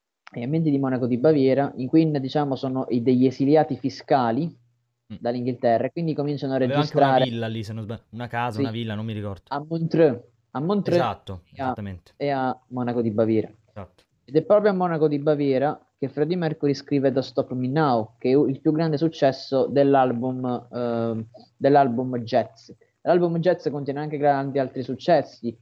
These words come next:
Speaker 1: eh, come Didon Two Legs, come, ehm, eh, Mustafa,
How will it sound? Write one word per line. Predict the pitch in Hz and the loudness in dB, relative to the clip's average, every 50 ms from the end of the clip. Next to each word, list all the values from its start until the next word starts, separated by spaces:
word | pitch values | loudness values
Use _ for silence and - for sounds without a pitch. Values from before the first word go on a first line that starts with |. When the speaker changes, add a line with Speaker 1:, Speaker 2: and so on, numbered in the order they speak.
| _ _ - | _ _ -4
Speaker 1:
eh, | - 117 123 123 | 0 0 0 2
come | - 139 139 135 127 120 | 0 0 0 0 -2 -2
Didon | 123 156 175 165 143 147 151 143 143 131 | 2 2 2 4 4 2 0 0 -2 -4
Two | - 151 151 | -2 2 4
Legs, | 170 190 185 170 151 135 131 135 - - - 139 131 - - | 6 6 6 6 6 2 0 -6 -14 -10 -6 -6 -6 -6 -4
come, | - 143 139 139 139 135 135 131 131 - - - | -2 -2 -2 0 -2 -4 -4 -4 -4 -6 -4 0
ehm, | 123 127 123 123 123 123 120 120 120 120 120 120 120 120 120 120 120 117 117 - _ _ _ _ _ _ _ _ _ _ | 2 4 4 4 4 2 0 -2 -6 -8 -8 -8 -8 -8 -8 -6 -8 -8 -10 -14 _ _ _ _ _ _ _ _ _ _
eh, | - 120 123 120 120 | 0 2 2 4 2
Mustafa, | 127 135 139 135 - - 135 - 170 190 190 165 127 | 2 0 -4 -4 -2 -2 0 2 2 2 0 0 -4